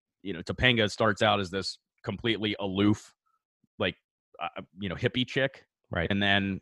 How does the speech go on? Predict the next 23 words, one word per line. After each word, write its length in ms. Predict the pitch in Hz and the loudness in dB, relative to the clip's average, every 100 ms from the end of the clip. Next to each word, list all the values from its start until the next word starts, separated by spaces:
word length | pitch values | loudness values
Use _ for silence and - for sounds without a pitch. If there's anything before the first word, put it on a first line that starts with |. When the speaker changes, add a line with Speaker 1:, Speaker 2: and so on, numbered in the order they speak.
| _ | _
Speaker 1:
all 160 | 107 104 | 4 4
of 60 | |
a 60 | 101 | 4
sudden, 520 | - 104 98 95 92 - | 2 2 0 -6 -8 -6
she 220 | - 135 | 2 4
was 180 | 120 110 | 4 2
another 320 | 117 139 131 | 2 4 6
one. 200 | 92 87 | 4 2
Like, 120 | 90 | 0
she 140 | 85 104 | -4 -2
wasn't 280 | 107 101 - | -2 -2 -8
supposed 320 | - 107 - | -4 -4 -4
to 40 | |
be 140 | 92 95 | -6 -4
a 40 | |
main 220 | 92 87 | -2 -4
character, 420 | - 98 90 87 | -2 -2 -2 -4
but 160 | 76 82 | -8 -6
then 220 | 90 82 | -4 -4
became 420 | 82 80 85 80 82 _ _ _ - | -6 -6 -4 -6 -10 _ _ _ -4
a 80 | 101 | 0
main 180 | 85 | 0
character, 520 | 78 90 82 64 60 | 0 -2 -2 -6 -14